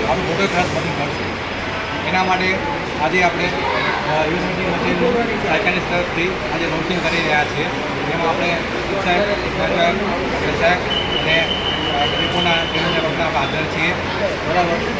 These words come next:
ઇમોશન કંપનીની આ વેન્ડિંગ મશીન આપણે લોન્ચ કરવા જઈ રહ્યા છીએ. એની અંદર તમે ખાલી પાણીની બોટલ ક્રશ કરી શકશો.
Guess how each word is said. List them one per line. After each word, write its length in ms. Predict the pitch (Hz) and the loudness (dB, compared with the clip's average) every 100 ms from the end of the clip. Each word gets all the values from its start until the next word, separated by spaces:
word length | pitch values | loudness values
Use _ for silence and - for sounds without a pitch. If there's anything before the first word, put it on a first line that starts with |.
| 196 | 0
ઇમોશન 380 | 165 190 202 208 190 - - - | 0 0 0 0 0 -2 -2 0
કંપનીની 380 | 170 190 196 196 | 2 2 2 4
આ 180 | 190 185 | 4 4
વેન્ડિંગ 380 | 190 175 185 180 | 2 0 0 2
મશીન 200 | 175 175 | 2 2
આપણે 160 | 175 | 2
લોન્ચ 260 | 170 170 - | 2 0 0
કરવા 140 | 175 | 0
જઈ 200 | 165 165 | 0 0
રહ્યા 160 | 170 170 | 2 0
છીએ. 220 | 165 175 196 - - - - | 0 -2 -2 -4 -4 -4 -2
એની 180 | 180 196 | 0 2
અંદર 200 | 190 196 202 - - - - | 2 2 0 -2 -4 -4 -2
તમે 260 | 175 196 190 | 0 0 0
ખાલી 200 | 160 180 | 2 2
પાણીની 320 | 180 180 185 185 | 2 2 2 0
બોટલ 200 | 180 185 | 0 0
ક્રશ 200 | 180 180 170 | 0 0 0
કરી 140 | 175 | 0
શકશો. 320 | 170 170 190 | 0 -2 0